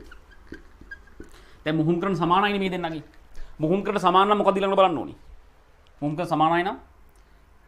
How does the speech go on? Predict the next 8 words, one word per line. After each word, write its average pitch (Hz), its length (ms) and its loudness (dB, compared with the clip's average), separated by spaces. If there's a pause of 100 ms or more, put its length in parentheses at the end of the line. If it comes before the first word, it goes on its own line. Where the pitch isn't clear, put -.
(960)
ආරෝපණය. - 460 -2 (1600)
දැන් 131 160 -12
මෙයා 147 200 2
මතත් 175 280 2
පුතා, 175 240 4 (400)
ආ, 123 240 -6 (120)
සෝරි, - 320 -12 (480)
ආරෝප-, 165 380 -8